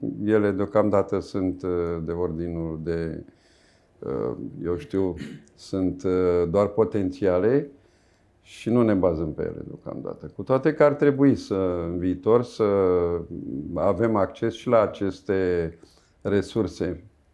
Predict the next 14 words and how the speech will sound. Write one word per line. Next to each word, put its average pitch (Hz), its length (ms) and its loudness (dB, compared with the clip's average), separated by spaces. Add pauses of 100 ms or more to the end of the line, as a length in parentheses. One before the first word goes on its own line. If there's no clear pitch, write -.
care 120 400 6
ar 110 220 6
duce 110 360 0
la 98 220 6
o 90 580 2
dezvoltare 92 680 0
poate 90 360 -6
mai 101 180 2
rapidă 101 420 2
și 85 160 -12
de 90 120 -6
mai 90 220 -4
mare 95 240 -2
amploare. 90 500 0